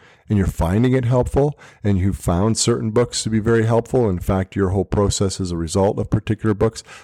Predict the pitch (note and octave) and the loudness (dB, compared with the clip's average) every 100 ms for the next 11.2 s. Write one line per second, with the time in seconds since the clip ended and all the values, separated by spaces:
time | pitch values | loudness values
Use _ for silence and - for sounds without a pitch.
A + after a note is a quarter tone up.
0 | - C3 C3 A2+ - A2+ F2 D2+ - - | -2 2 2 2 0 -2 -2 -4 -14 -20
1 | _ - G#2+ - _ - G#2+ G2 B2+ C#3 | _ -2 -2 -4 _ -4 -2 0 0 0
2 | - A#2 G2+ A#2 D3+ D3+ C3+ A2+ B2+ B2 | 0 -2 -2 0 2 2 2 2 2 2
3 | G#2+ A#2 G#2+ G#2 G#2+ G2+ - - _ _ | 0 2 2 2 0 -4 -14 -20 _ _
4 | - - - G#2+ G#2+ G2+ G#2 - F#2 F#2+ | -20 -14 -8 -2 0 0 -2 -4 0 2
5 | G2 F2+ E2 - F2+ F2+ - D2+ F#2 - | 2 -2 -4 -2 -2 -2 -6 -10 -10 -4
6 | A2 - G#2+ G#2 - F#2 F#2 F#2 - A#2 | -2 0 -2 0 -2 -2 -4 -10 -2 -2
7 | A#2 A#2+ G2+ F#2+ F#2 F#2 F2+ - - - | 0 -2 0 2 2 0 -2 -10 -20 -18
8 | - C3+ C#3 D3+ C3 - A2+ A2+ A#2 A2+ | 0 2 4 0 -4 -2 2 4 4 2
9 | A#2 - C3+ D3+ - B2+ B2 - A2 - | 0 0 2 2 2 2 2 0 0 0
10 | G#2 E2 - F2+ F2 D2+ F2+ - - F#2+ | -2 -2 -2 0 0 -4 -8 -16 -6 0
11 | G2+ G#2+ | 2 0